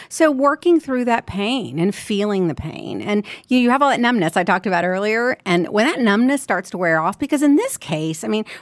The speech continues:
remember, there were, there were court cases and, and there was, um, discovery.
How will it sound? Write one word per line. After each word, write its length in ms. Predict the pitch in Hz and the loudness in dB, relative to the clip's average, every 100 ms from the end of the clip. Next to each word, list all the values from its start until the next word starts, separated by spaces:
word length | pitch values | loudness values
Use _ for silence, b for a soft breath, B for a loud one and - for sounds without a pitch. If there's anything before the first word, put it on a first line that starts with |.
| B | B
remember, 280 | 285 339 220 | 2 2 2
there 200 | 247 294 | 0 0
were, 420 | 262 214 202 - _ - | 0 0 -2 -6 _ -2
there 180 | 262 269 | 0 0
were 180 | 170 | -4
court 420 | - - 285 - - | -6 -2 -2 -2 -4
cases 640 | 180 156 - 156 143 151 | -4 -4 -6 -8 -6 -2
and, 240 | 190 185 185 B B B | 2 2 -2 B B B
and 280 | 185 180 185 | 0 2 2
there 200 | 208 208 | 0 0
was, 340 | 202 190 180 - | 0 -2 -4 -6
um, 400 | 190 160 147 147 | -2 -2 -2 -4
discovery. 1040 | 208 208 - 262 240 202 156 160 - - | -4 -4 -2 0 0 0 -2 -4 -10 -12